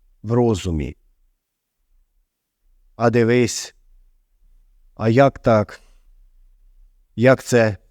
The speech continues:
е, Бог, Творець, як він може вчинити так своєю дитиною і віддати її на смерть?»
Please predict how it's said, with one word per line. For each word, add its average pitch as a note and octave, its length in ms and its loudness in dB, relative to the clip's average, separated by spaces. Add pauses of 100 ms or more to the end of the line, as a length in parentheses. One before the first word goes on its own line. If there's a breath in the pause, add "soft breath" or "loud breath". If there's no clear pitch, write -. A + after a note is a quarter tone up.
(280)
е, G#2 520 -2 (280)
Бог, C3+ 560 -2 (640)
Творець, C3+ 720 0 (600)
як C3+ 260 0
він C3 140 2
може B2 480 -2 (1300)
вчинити C#3 480 0
так C3 200 0
своєю C3+ 520 0
дитиною B2+ 840 0 (1600)
і A#2 140 -2
віддати B2 520 0
її A#2 200 0
на G#2+ 140 -2
смерть?» F#2+ 480 -6